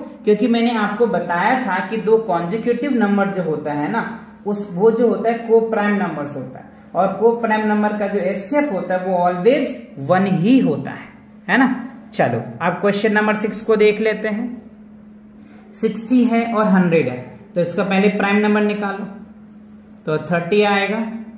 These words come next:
फिर टू से करो, फिफ्टीन, फिर थ्री से करोगे तो फ़ाइव आ जाएगा। अब यहाँ से करोगे तो क्या होगा, फिफ्टी आ जाएगा, फिर ये टू से करोगे ट्वेंटी फ़ाइव आ जाएगा, फिर आप यहाँ फ़ाइव से लगाओगे तो फ़ाइव आ जाएगा,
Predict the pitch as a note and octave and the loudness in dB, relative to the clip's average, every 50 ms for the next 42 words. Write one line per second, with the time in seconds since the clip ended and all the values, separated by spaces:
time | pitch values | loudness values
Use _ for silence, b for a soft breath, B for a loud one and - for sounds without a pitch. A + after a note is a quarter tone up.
0 | - - - - - - E3+ E3 E3 E3+ F#3 F#3 F#3 G#3 G#3 F#3+ G3 F#3+ G3 G#3+ | -20 -20 -20 -16 -8 -6 -6 -6 -4 -2 -2 -2 0 0 0 0 0 0 0 0
1 | A3 - - - - - - - - - - - - - F#3 F3 E3 - - G3+ | -2 -4 -8 -10 -14 -16 -20 -20 -20 -20 -20 -12 -6 -2 -2 -2 -2 0 0 2
2 | G#3+ A3+ G#3 F#3+ - - - - - - - - - - - - - - - - | 2 2 0 -2 -6 -8 -10 -14 -16 -18 -20 -20 -20 -20 -20 -20 -20 -20 -20 -20
3 | - - F3 F3+ F3 - G3+ F#3+ G3+ G3+ G3+ G#3+ G3+ G#3 G#3+ G#3 G#3 G3+ A#3 B3 | -10 -4 -4 -4 -2 0 2 2 2 2 2 2 2 2 2 2 2 4 2 2
4 | B3 - B3 G#3+ - - F3 D3 C#3 C3+ C3 A2+ A2 - - - - - - - | 2 2 -2 -2 -2 -2 -2 -2 -2 -4 -6 -8 -10 -12 -14 -16 -16 -18 -18 -20
5 | - - - - - - - - - - - - - - - - F3 F3 F#3 G3 | -20 -20 -20 -20 -20 -20 -20 -20 -18 -18 -16 -16 -16 -14 -6 -4 -2 0 2 4
6 | F#3+ G3 G3+ G3+ F#3+ A#3 A3+ G#3+ A3+ A3 A3+ G#3+ A3+ G3+ A3+ A3+ - A#3+ A3 G3+ | 4 4 4 4 2 2 2 2 2 2 2 2 2 0 0 0 2 2 2 2
7 | - D#3+ E3 D#3+ - F#3+ F#3+ F#3+ - A3+ A3+ A3+ A3 G#3+ G#3 A3 A3 A3 G#3 A#3 | 2 2 0 0 -2 -2 -4 -2 0 2 2 2 2 0 0 0 0 0 0 0
8 | B3+ B3+ - - - - - - - - - - - F#3+ F#3 F#3 G3 G#3+ - G#3 | 0 0 -2 -6 -10 -14 -18 -20 -20 -20 -20 -6 -2 -2 0 2 4 2 4 2
9 | G#3+ G#3+ G3+ A3+ A3+ A3 A3+ G#3+ A3 G#3+ A3 B3 B3+ B3 B3 - G#3 F3+ F3+ F3 | 0 0 2 0 0 2 2 0 2 2 2 2 2 0 -2 -2 -2 -2 -2 0
10 | E3+ A3 G#3 G#3 - F#3 F3+ F#3 F#3 G3 G3 F#3+ F#3 G3+ G3+ G3+ G3+ A3+ A#3+ A#3+ | -2 -2 -2 0 0 0 2 2 2 2 2 2 2 0 0 0 0 0 -2 -4
11 | - - - - - - - - - - - A3+ A3+ - - G3+ F#3+ F#3+ F#3+ F#3+ | -6 -8 -12 -16 -18 -20 -20 -20 -20 -2 2 2 2 2 2 0 0 0 2 2
12 | F#3+ F#3+ G3 F#3+ F#3+ - - F#3+ F#3 F#3+ F3+ - - F3+ D3+ C#3 C3 C3 C3 C3 | 2 2 2 2 0 0 0 2 2 2 2 0 -2 -2 -2 -2 -4 -4 -6 -6
13 | C3 E3 F3 G3 A3 - - F3+ D#3 D3 C3 B2+ C3+ B2 - - - - - - | -6 -4 -4 -4 -6 -4 -2 -2 -2 -2 -4 -6 -6 -8 -10 -12 -14 -16 -16 -16
14 | - | -18